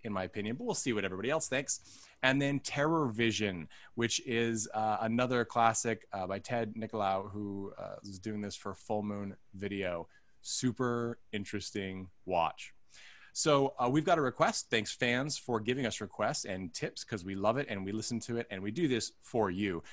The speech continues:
uh, to give more synopsis of the film. So I'm gonna go into Videodrome. This is a tough film to give a thorough synopsis of because it is a little bit off the rails. So anyone who's familiar with David Cronenberg as a filmmaker knows that he is sort of the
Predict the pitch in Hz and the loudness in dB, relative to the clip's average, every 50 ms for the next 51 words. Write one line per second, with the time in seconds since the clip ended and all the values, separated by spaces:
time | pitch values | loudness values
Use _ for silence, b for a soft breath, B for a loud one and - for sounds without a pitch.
0 | b b b - 98 101 101 - 123 131 127 110 120 139 165 165 - - 143 135 | b b b 0 0 0 0 0 2 2 2 2 2 0 0 0 0 -2 -2 0
1 | 123 117 - - 117 - 120 113 101 - - 117 101 87 80 82 - 117 107 - | -2 -2 -2 -2 -4 -4 -4 -4 -6 -2 -2 0 0 -2 -4 -4 -2 -2 -2 0
2 | 135 196 208 160 170 180 180 - - 110 101 123 120 120 117 107 110 107 101 101 | 0 -2 -2 -2 -2 -2 -2 -4 -4 0 2 4 6 6 4 4 4 2 2 2
3 | - b b b - 151 180 - 247 190 175 165 131 - - - 135 127 - - | 0 b b b 0 2 4 4 4 4 4 2 2 2 0 0 0 0 0 -2
4 | - - 127 117 113 117 113 110 104 b b b b b - 127 110 123 120 107 | -2 2 2 4 4 4 2 0 -2 b b b b b -4 0 4 4 4 4
5 | 110 101 87 - - - - - 135 127 120 113 104 98 - - 101 92 82 80 | 2 0 0 -4 -14 -8 0 2 4 4 6 4 4 4 0 -2 0 0 0 0
6 | - - 90 85 - - 78 - - - - b b b b - - 113 - 123 | -2 -4 -6 -6 -4 -2 -2 -4 -4 -8 -14 b b b b -2 -2 2 6 6
7 | 117 110 104 123 143 127 131 123 120 120 117 127 123 143 131 139 127 - 110 98 | 6 6 4 4 2 2 2 4 2 4 4 4 4 4 2 2 4 4 4 4
8 | - - - 104 87 87 82 76 - - - - - b b b b b b b | 2 2 -4 -4 -2 -2 -4 -4 -6 -8 -8 -8 -8 b b b b b b b
9 | - - 135 131 - 165 180 220 262 269 220 185 - - 165 156 147 143 135 120 | -2 0 2 2 2 2 0 0 2 2 0 0 -2 -2 -4 -2 -2 0 0 -2
10 | 113 98 117 107 104 104 - - 113 107 107 98 107 98 104 95 101 92 - 104 | 0 0 -2 -2 -2 -2 -2 0 0 0 2 0 0 -2 -2 -4 -6 -6 -4 -4
11 | 95 95 92 92 92 - 98 101 113 113 110 110 110 101 110 107 - - 147 151 | -2 -2 -2 -4 -4 -4 -2 0 0 2 2 0 0 -2 -6 -8 -4 -4 -4 -2
12 | 156 156 156 151 156 - - - 117 107 98 - - 131 127 123 117 113 107 107 | -2 -2 -2 -4 -4 -6 -4 -4 -4 -2 -2 -2 -2 -2 -2 0 0 0 0 -2
13 | 98 95 - - - - - - - - 104 95 92 | -4 -8 -12 -20 -20 -20 -20 -18 -10 -6 -4 -4 -4